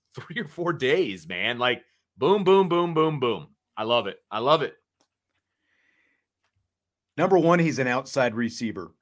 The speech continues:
Speaker 2: which they obviously need. That was an issue this year. Now,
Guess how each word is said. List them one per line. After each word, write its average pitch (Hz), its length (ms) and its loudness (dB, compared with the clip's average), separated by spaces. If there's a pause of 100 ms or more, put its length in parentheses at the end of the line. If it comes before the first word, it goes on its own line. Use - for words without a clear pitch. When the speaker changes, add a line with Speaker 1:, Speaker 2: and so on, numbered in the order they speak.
Speaker 2:
which - 420 -6 (240)
they 117 160 -2
obviously 120 560 -2
need. 107 340 -4 (120)
That 120 140 -2
was 120 140 -8
an 135 100 0
issue 117 480 -8 (440)
this 104 280 -8
year. 82 260 -10
Now, 110 400 -2